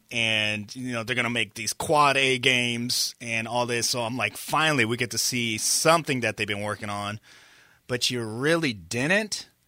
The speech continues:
And so for me, like, it was underwhelming in that regards because I was, like, ready to see the games. I'm just like, "Micro-,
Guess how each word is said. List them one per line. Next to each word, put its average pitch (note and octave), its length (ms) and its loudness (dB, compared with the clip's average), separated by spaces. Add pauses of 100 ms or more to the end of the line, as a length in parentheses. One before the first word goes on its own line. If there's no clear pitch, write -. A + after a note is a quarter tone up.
(520)
And A#2+ 200 -6
so A#2 180 -2
for A2+ 160 -8
me, D#3 400 4
like, A2+ 320 -2 (220)
it C#3+ 80 2
was D#3 180 2
underwhelming B2+ 720 -2
in A#2+ 180 -4
that C#3 200 6
regards G#2 400 -6
because G#2+ 240 -8
I B2+ 120 0
was, E3+ 160 2
like, G#2+ 200 -6
ready A#2+ 220 -2
to G#2+ 80 -2
see - 140 0
the F2+ 100 -8
games. A#2 420 0
I'm A2+ 80 -6
just A#2 80 -8
like, G2 180 -6
"Micro-, C3 460 -4